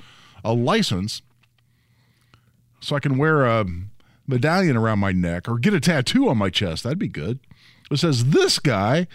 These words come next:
is protected against cruel and unusual punishment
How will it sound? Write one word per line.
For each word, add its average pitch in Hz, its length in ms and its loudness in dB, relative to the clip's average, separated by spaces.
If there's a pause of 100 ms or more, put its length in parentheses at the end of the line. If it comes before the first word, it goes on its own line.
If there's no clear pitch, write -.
(260)
is 160 120 0
protected 175 720 0 (480)
against 170 500 0 (200)
cruel 226 360 0
and 196 80 2
unusual 190 480 2
punishment 240 520 0